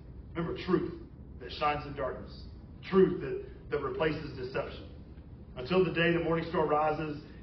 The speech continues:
in your hearts." He says, "This, this prophetic word confirms this stuff." This, this moment guarantees what, what, what you've been preached and what you've been taught is true. The fulfillment of the prophetic word confirmed a reliable testimony to the truth of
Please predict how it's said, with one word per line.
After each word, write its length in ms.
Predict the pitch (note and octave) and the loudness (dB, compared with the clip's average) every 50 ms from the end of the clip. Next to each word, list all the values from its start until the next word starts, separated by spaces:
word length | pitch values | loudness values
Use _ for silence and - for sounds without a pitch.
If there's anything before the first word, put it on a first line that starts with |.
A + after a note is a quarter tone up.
| - - - | -14 -4 0
in 120 | E3 E3 | 0 0
your 160 | D#3+ - - | 2 0 0
hearts." 280 | C3+ C#3 C3+ - - - | 2 2 0 0 0 -6
He 80 | - - | -6 -2
says, 180 | F3+ - F3 | 0 0 4
"This, 200 | E3+ F#3+ F#3 F3+ - - - - | 8 8 8 8 8 0 -8 -2
this 140 | - F#3+ F#3+ F#3+ | 2 2 2 4
prophetic 460 | G3+ F#3 F#3 G3 G#3 G3+ F#3+ F#3 - - | 4 2 2 4 2 4 4 4 4 6
word 340 | F3+ F#3+ F#3+ F#3 F3 F3 | 8 10 10 10 8 6
confirms 520 | - E3 - - - E3+ F3 F3 D#3+ C#3+ A#2+ | 2 0 -2 0 -2 0 2 2 2 0 -2
this 200 | - - - - | -4 -6 -6 -6
stuff." 180 | - - - - - - - - - - - - - - - - - - - - - | -6 -8 -8 -8 -12 -12 -14 -14 -14 -14 -14 -16 -16 -14 -14 -16 -16 -16 -14 -6 -2
This, 120 | E3 D#3 D#3+ - | -2 -2 0 2
this 140 | F3+ F3+ - - - | 2 2 2 0 -2
moment 500 | D3+ D#3+ F3 G3 A3 G3 E3 - - - - - - - - - - - - - - - - - - - - | 0 4 6 8 8 8 6 4 0 -2 -6 -10 -12 -14 -14 -14 -16 -16 -16 -16 -16 -16 -16 -16 -16 -12 0
guarantees 800 | E3 E3+ F3+ F#3+ F#3+ F3+ E3+ E3+ E3+ F3+ F3+ E3+ D#3+ D3+ D3+ D3+ | 2 6 6 8 6 6 4 0 -2 -2 0 0 0 0 0 2
what, 220 | D#3+ D#3 D3 - | 4 4 4 4
what, 220 | D3+ D3+ - - | 2 2 2 2
what 160 | C#3+ D3+ - - | 2 0 2 2
you've 140 | F#3+ F3+ E3+ | 0 2 2
been 220 | E3+ D#3 - - | 2 2 2 2
preached 300 | - G3 F#3+ - - - | 2 2 2 2 0 -2
and 80 | D3 D3 | -4 -2
what 140 | A3+ A3 - | -2 0 0
you've 140 | F3+ E3 | -2 -2
been 160 | E3+ E3 - - | 0 -2 -2 -2
taught 380 | - E3+ E3+ E3 D3+ - - - - - - | 0 2 4 4 4 4 2 -4 -10 -10 -2
is 280 | D#3+ D#3+ D3+ - - - | 0 0 0 0 -2 -2
true. 360 | F#3 F#3 E3 D3 - - - - - - - | 4 6 6 6 4 0 -4 -8 -10 -2 0
The 100 | F3+ F#3 | 2 2
fulfillment 580 | F3 F3+ E3 - - G3+ G#3+ A3+ A3 A#3 G#3+ | 4 2 0 2 2 6 6 8 8 6 4
of 120 | G3+ F#3 - | 4 2 2
the 80 | E3 | 0
prophetic 500 | E3 D#3+ D3+ D3 - G3+ G3+ G#3+ G#3 F3+ | 0 -2 -4 -2 2 2 4 4 4 4
word 260 | F#3 F#3 F3+ F3 E3 | 4 4 6 4 4
confirmed 760 | E3+ E3+ D#3 - - - G#3+ G#3+ G3+ F#3+ F#3 F3+ E3+ D#3 - - - - | 2 0 0 0 0 0 2 4 6 6 6 6 4 2 -2 -6 -4 0
a 60 | - | 2
reliable 680 | F3+ D#3+ D3 C#3 C#3+ D3+ F3 F#3+ G3 F#3+ G3 F#3 - | 4 4 4 4 6 4 4 6 4 4 6 4 4
testimony 680 | - F#3 F#3 F3+ - F3 E3+ E3+ E3+ E3+ E3+ D#3 - - - - | 6 4 2 2 2 0 2 2 4 2 2 0 0 -4 -8 0
to 80 | F#3 F#3 | 4 4
the 200 | E3+ - - - | 4 4 2 0
truth 200 | F3+ F3 F3+ - | 0 0 0 0
of 80 | - | -2